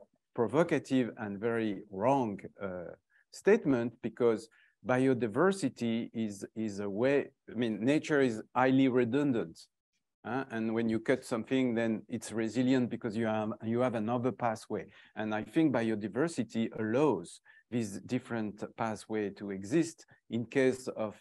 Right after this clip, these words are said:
one being, uh, shut down. But actually, we are very, very far from knowing what is, uh, uh,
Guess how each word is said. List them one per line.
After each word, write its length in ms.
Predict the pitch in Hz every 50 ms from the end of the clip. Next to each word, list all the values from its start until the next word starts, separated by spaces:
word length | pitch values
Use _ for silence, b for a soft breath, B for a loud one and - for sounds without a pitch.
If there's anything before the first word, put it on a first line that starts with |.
| _ 104 -
one 360 | - 107 117 120 120 117 107
being, 400 | 95 107 104 104 107 104 101 85 - -
uh, 120 | 98 95
shut 340 | 92 - - 123 104 - 98
down. 320 | 95 101 90 85 82 85 b b b b b b b b b b _
But 320 | 123 123 117 117 - - - _ _ _ _ _ _ _ _ _ - - _ _ _ _ _ _ _ _ _ _
actually, 380 | 110 117 113 - 170 185 247 247
we 200 | 170 135 135 131
are 180 | 123 120 110 98
very, 360 | 113 104 175 208 190 156 135
very 280 | 113 104 135 139 120 110 - - _
far 300 | - 185 226 - 107 87 - - _ _ _ _ _
from 300 | - 117 110 110 110 120
knowing 640 | 135 139 139 135 131 131 139 180 233 226 202 214 - _ _ _ _ _ _ _ _ _ _ _
what 320 | - 110 135 160 156 160 - -
is, 400 | - 143 151 185 220 214 185 131 117 - _ -
uh, 40 |
uh, 380 | 113 110 107 104 104 101 101 95